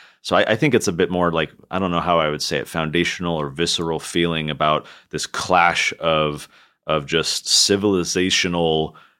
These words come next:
perspectives is fundamentally what the, and I don't know that most people would kind of, uh, say it in that way or, or recognize that what's going on, but I feel like that's ultimately what's going on. People feel like we're losing our country,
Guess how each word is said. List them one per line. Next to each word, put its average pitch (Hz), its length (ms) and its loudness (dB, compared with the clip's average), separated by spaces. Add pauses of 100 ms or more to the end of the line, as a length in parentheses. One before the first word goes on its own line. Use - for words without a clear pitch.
(100)
perspectives 78 960 -2
is - 180 -8
fundamentally 78 600 -4
what 76 100 -4
the, 82 80 -4
and 101 160 -2
I 117 140 4
don't 127 160 4
know 107 100 2
that 92 100 2
most 90 220 -2
people 90 280 -2
would 78 120 -4
kind 82 180 -2
of, 76 160 -4 (640)
uh, 73 360 -2 (120)
say 92 360 2
it 92 100 2
in 92 100 -2
that 85 220 -2
way 90 320 4
or, 78 320 -2
or 73 480 -4
recognize 85 520 -2
that 73 220 -2
what's 78 160 -8
going 80 240 -4
on, 78 180 -4
but 78 120 -2
I 92 100 2
feel 98 220 -2
like 78 200 0
that's 78 300 -2
ultimately 78 420 -6
what's 73 200 -6
going 76 180 -8
on. 73 140 -6
People 92 240 -6
feel 87 180 -2
like 80 180 -2
we're 78 60 -4
losing 92 380 -4
our 95 80 -2
country, 78 520 -4